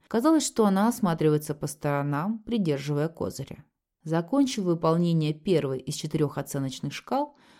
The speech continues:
она сказала: "Я очень много думала о своей новой подруге. Это хорошо, но я хочу, чтобы следующая доза была лишь моим трипом". Как только она смогла говорить после приема второй дозы, она сказала:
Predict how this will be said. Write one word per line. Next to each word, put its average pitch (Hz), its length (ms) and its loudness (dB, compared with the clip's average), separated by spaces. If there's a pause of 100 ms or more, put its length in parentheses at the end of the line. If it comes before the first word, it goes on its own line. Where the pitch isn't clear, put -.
(120)
она 233 260 4
сказала: 180 580 -4 (380)
"Я 165 320 0
очень 240 380 0
много 208 440 4
думала 233 480 4
о 226 60 0
своей 196 260 0
новой 185 320 0
подруге. 190 720 -4
Это 175 180 -6
хорошо, - 720 -8 (380)
но 208 80 0
я 214 80 4
хочу, 240 200 0
чтобы 196 300 0
следующая 240 520 0
доза 170 340 0
была 156 220 2
лишь 156 220 0
моим 220 280 2
трипом". - 480 -8 (800)
Как 208 180 -2
только 285 360 4
она 185 180 2
смогла 151 380 0
говорить 143 480 0
после 226 300 2
приема 147 420 0
второй 139 320 -4
дозы, 226 340 0
она 147 240 -2
сказала: 139 640 -8